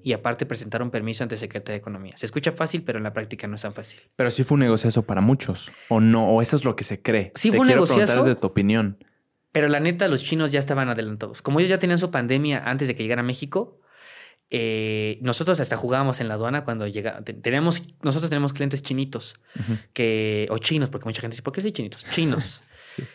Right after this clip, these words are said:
Speaker 1: Que ya tenían pandemia en México, que tenían en, en China, que ya tenían familiares en China, que ya
Speaker 2: Ujú.
Speaker 1: vivían en México y le decían, "Ya, la pandemia está acá".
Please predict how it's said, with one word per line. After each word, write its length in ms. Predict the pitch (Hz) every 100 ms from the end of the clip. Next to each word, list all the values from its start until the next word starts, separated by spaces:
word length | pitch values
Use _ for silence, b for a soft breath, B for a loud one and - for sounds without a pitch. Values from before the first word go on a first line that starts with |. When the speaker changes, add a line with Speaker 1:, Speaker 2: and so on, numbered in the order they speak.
| B -
Speaker 1:
Que 800 | 120 117 117 117 117 117 117 117
ya 120 | 139
tenían 240 | 165 156
pandemia 340 | 160 156 160 160
en 100 | 151
México, 460 | 147 147 151 185
que 80 | -
tenían 300 | 127 123 135
en, 320 | 135 120 113 113
en 320 | 113 110 110
China, 320 | 143 143 160
que 120 | 139
ya 100 | 127
tenían 240 | 127 131 127
familiares 560 | 127 117 120 117 - -
en 100 | 123
China, 320 | 180 151 139
que 40 | 135
ya 20 |
Speaker 2:
Ujú. 80 | 143
Speaker 1:
vivían 180 | 220 127
en 80 | 123
México 200 | 120 127
y 40 |
le 60 | 110
decían, 180 | 120 127
"Ya, 180 | 147 147
la 100 | 127
pandemia 240 | 123 135
está 140 | 135 135
acá". 260 | 156 160